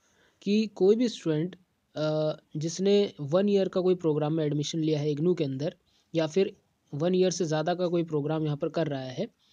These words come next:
वन ईयर का जो है यहाँ पर डिप्लोमा होता है वैसे, और वन ईयर से ज़्यादा जो है यहाँ पर आपका ग्रेजुएशन या फिर पोस्ट ग्रेजुएशन कोई भी प्रोग्राम होता है। तो अगर आपने इस तरीके का कोई प्रोग्राम में एडमिशन लिया है तो उसके साथ में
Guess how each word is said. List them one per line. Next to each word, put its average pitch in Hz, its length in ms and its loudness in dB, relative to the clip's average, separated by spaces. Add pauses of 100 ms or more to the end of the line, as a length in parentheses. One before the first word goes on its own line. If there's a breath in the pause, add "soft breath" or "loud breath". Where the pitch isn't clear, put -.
(320 loud breath)
वन 185 220 2
ईयर 208 200 2
का 202 140 2
जो 190 120 0
है 185 200 -2
यहाँ 175 180 -2
पर 180 120 -2
डिप्लोमा 156 460 0
होता 151 280 -4
है 151 60 0
वैसे, 151 320 -2 (360 soft breath)
और 151 120 0
वन 165 180 2
ईयर 175 160 4
से 170 140 -2
ज़्यादा 151 280 0
जो 156 120 2
है 151 100 0
यहाँ 147 160 -2
पर 170 180 -4
आपका 147 280 -8
ग्रेजुएशन 143 560 -2
या 147 120 -2
फिर 196 200 -4 (300 soft breath)
पोस्ट 185 180 2
ग्रेजुएशन 160 340 2
कोई 147 140 -2
भी 175 100 -2
प्रोग्राम 139 380 -4
होता 120 200 -12
है। 123 80 -12
तो 147 100 -6
अगर 170 200 0
आपने 185 380 0 (360 loud breath)
इस 180 140 -4
तरीके 202 280 4
का 190 100 4
कोई 185 160 2
प्रोग्राम 156 360 0
में 170 120 0
एडमिशन 156 360 -2
लिया 165 300 2
है 139 260 -4 (520 soft breath)
तो 196 60 0
उसके 190 320 0
साथ 180 300 -2 (140)
में 202 80 -2